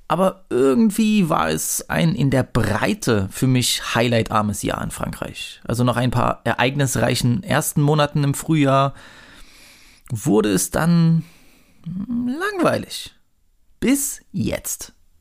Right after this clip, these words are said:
Denn der Winter bringt uns nochmal eine Handvoll an heiß erwarteten French Rap Releases. Niska, Nino, Orelsan, aber natürlich vor allem das dritte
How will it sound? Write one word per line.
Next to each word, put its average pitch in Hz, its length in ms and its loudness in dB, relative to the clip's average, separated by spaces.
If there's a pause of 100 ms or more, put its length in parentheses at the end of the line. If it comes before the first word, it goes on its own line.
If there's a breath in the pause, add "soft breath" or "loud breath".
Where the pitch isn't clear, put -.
(180)
Denn 127 200 0
der 131 160 2
Winter 175 240 2
bringt 139 300 0
uns 147 160 -4
nochmal 151 300 0
eine 123 320 -2
Handvoll 156 520 0
an 123 240 -2 (140)
heiß - 460 -2
erwarteten 131 720 -2 (320 loud breath)
French - 460 -2
Rap 143 240 0
Releases. 135 640 2 (420 loud breath)
Niska, 139 680 0 (180)
Nino, 147 760 4 (180)
Orelsan, 147 840 0 (580 soft breath)
aber 165 320 2
natürlich 127 540 0
vor 117 160 -2
allem 120 260 2
das 113 240 -2
dritte 185 600 0